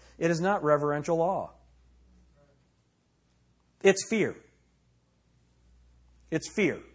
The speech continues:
You know, when you're in that accident and the car's spinning around, it's out of control,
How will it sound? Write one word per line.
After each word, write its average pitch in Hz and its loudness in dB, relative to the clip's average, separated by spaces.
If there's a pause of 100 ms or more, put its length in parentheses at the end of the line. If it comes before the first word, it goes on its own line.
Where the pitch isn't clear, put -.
(1000)
You 139 -6
know, 143 2
when 156 4
you're 175 4
in 180 2
that 170 10
accident 160 4
and 123 -4
the 120 -2
car's 160 6
spinning 170 2
around, 151 4
it's 127 0
out 165 6
of 151 0
control, 139 0